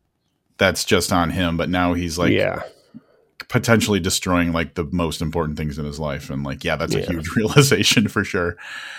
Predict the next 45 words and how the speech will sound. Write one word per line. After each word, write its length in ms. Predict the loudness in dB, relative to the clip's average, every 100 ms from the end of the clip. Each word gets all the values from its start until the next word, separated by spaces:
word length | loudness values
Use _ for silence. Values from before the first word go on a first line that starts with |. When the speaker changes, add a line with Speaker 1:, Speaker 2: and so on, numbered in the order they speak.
| -16 -18 -18 4
Speaker 1:
Um, 420 | 8 8 6 0 -8 _ _ _
one 280 | 0 4 4
of 80 | 4
the 80 |
things 240 | 4 4 6
that 60 |
I 40 | 4
was 120 | 4
talking 180 | 4 2
about 160 | 2
recently, 300 | -2 -4 -4
I'm 100 | -4
trying 220 | -4 0 2
to 60 | 2
remember 220 | 0 -2
who 160 | -4
I 40 | -4
was 160 | -4
talking 360 | -4 -6 -6 -10
to. 200 | -10 -8
I 40 |
think 100 | -6 -6
it 40 |
was 100 | -6
maybe 240 | -6 -8
Frank 400 | -12 -8 -6 -6 -4
Bill, 380 | -2 -2 -4 -10 -20 -20 _ _
um, 600 | 0 2 2 0 -2 -4 -8 _ _ _ _
was, 460 | -8 0 0 0 0
um, 540 | 0 0 0 -2 -4 -10 _ _ 4
Speaker 2:
Pub 220 | 6 8
day. 260 | 6 4 2
Speaker 1:
Yeah. 160 | 6 10 10
Speaker 2:
Frank 140 | 8
Bill's 200 | 6 6
pub 280 | 4 2 6
day 100 | 8
Speaker 1:
Yeah. 140 | 8 8
Speaker 2:
is 60 |
today. 360 | 6 4 2 -2 4
Speaker 1:
<laughs> 80 | 8
Happy 640 | 10 8 6 4 4 2
pub 300 | 6 6 8
day 180 | 4 4
for, 360 | 4 4 2